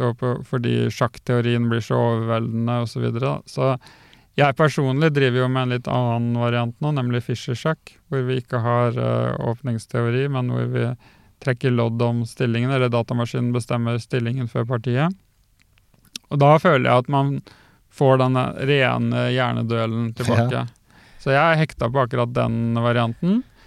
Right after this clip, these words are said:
Speaker 1: Eh, men sjakkspillere er jo ganske konservative, så jeg tror nok sjakkspillere flest vil holde på den klassiske sjakken. Og så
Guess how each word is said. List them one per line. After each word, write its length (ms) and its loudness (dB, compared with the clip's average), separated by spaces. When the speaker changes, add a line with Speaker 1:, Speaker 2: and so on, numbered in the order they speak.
Speaker 1:
Eh, 760 4
men 100 6
sjakkspillere 640 0
er 460 4
jo 340 2
ganske 300 2
konservative, 840 2
så 140 2
jeg 80 2
tror 120 2
nok 140 2
sjakkspillere 720 -2
flest 400 2
vil 220 2
holde 380 2
på 400 2
den 360 -2
klassiske 500 -4
sjakken. 460 -4
Og 200 0
så 200 2